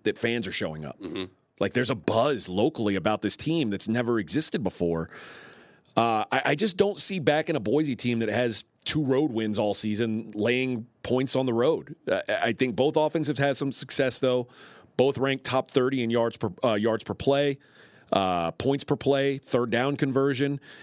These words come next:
Speaker 1: and both rank outside the top eighty-five in opponents' yards per play.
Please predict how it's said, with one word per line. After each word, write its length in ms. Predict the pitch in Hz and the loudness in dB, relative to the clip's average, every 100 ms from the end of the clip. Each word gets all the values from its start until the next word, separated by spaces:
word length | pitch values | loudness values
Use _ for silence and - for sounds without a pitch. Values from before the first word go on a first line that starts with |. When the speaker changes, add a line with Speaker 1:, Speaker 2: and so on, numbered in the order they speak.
| - - | -8 -2
Speaker 1:
and 120 | 113 | 0
both 200 | 135 117 | 0 0
rank 240 | 127 139 | 0 2
outside 420 | 139 135 - 127 120 | 0 2 2 2 0
the 60 | |
top 240 | 117 131 113 | 0 -2 0
eighty-five 640 | 120 113 - 113 104 95 | -2 0 0 0 0 -2
in 60 | 92 | -4
opponents' 420 | 85 117 101 85 | -2 -2 -2 -2
yards 260 | 95 87 85 | 0 0 -2
per 120 | 92 | -6
play. 340 | - 87 80 | -2 0 0